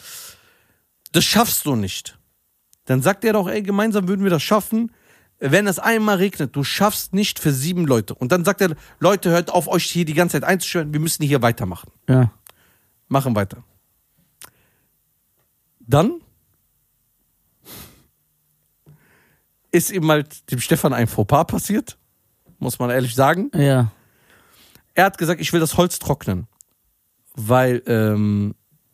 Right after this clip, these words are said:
Speaker 1: der hat gemeint, wenn Holz nass ist und du ins Feuer legst, dann macht das eine extreme Rauchentwicklung.
Speaker 2: Ja.
Speaker 1: Es qualmt, es tut in den Augen weh, es stinkt, es brennt. Du musst Holz ein bisschen vorantrocknen.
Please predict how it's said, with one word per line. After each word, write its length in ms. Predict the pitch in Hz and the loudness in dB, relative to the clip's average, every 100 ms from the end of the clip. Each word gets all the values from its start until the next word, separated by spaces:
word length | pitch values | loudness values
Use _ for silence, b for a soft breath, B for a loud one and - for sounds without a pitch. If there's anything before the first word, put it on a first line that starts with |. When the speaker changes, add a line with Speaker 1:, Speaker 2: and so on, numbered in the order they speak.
| - | -6
Speaker 1:
der 80 | - | -2
hat 80 | 117 | 0
gemeint, 220 | 127 135 | 0 0
wenn 200 | 113 98 | 0 0
Holz 220 | 123 - | 0 0
nass 300 | 123 165 - | 2 2 2
ist 320 | - 170 - - _ - | -4 -10 -12 -18 _ -10
und 100 | - | -4
du 40 | - | -2
ins 140 | 95 | -2
Feuer 260 | - 190 120 | 0 2 2
legst, 360 | 110 - - b b b | -2 -6 -12 b b b
dann 180 | - 104 - | -8 -8 -6
macht 220 | 117 - | -4 -4
das 160 | 117 | -4
eine 140 | 113 - | -4 -6
extreme 560 | - - - 147 127 | -8 -4 0 2 4
Rauchentwicklung. 760 | 104 139 123 98 95 - - 117 _ _ _ _ | 4 2 2 -4 -6 -8 -12 -14 _ _ _ _
Speaker 2:
Ja. 280 | 131 127 113 _ - | -10 -8 -10 _ -6
Speaker 1:
Es 200 | 117 - | -4 -2
qualmt, 480 | - 127 101 - - _ | 2 2 2 -4 -16 _
es 120 | - - | -18 -6
tut 180 | 123 | -4
in 100 | 120 | 0
den 140 | 107 107 | 0 2
Augen 380 | 139 139 123 113 | 2 4 0 2
weh, 280 | 113 110 - - | 2 0 -4 -10
es 120 | - | -10
stinkt, 460 | - 131 127 110 | -4 0 0 0
es 120 | 107 - | -4 -4
brennt. 380 | 104 98 85 B B B B B - | -2 0 -2 B B B B B -4
Du 80 | |
musst 140 | 131 - | 0 2
Holz 200 | 180 - | 2 2
ein 40 | |
bisschen 260 | 170 - 143 | -2 0 0
vorantrocknen. 680 | 135 123 135 - 98 101 | 0 0 -2 -2 -6 -8